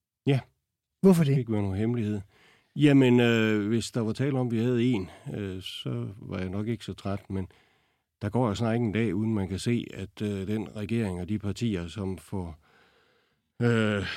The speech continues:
Speaker 1: fem-seks år siden stod og, og fortalte, hvor forfærdeligt det var med alle de spindoktorer, ja, nu har de, øh, ansat nye, og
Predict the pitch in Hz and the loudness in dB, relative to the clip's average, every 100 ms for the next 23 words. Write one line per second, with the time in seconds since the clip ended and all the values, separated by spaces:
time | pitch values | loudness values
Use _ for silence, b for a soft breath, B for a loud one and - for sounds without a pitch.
0 | B B B 104 87 135 - 139 117 98 | B B B -4 0 0 2 0 0 2
1 | 131 127 - 127 95 87 107 104 101 110 | 2 2 0 0 0 0 -2 -2 -6 -8
2 | 104 98 110 117 120 107 87 107 170 151 | -10 -8 -4 -4 -4 -6 -4 0 2 4
3 | 104 110 117 110 120 104 120 120 107 95 | 2 2 2 0 -2 -2 0 0 0 -2
4 | - 101 101 107 113 123 107 101 101 101 | -2 0 0 0 0 -2 -2 -2 0 0
5 | 95 92 87 101 104 90 104 127 131 120 | 0 -2 -4 -4 -4 -4 0 0 0 -2
6 | 95 | -4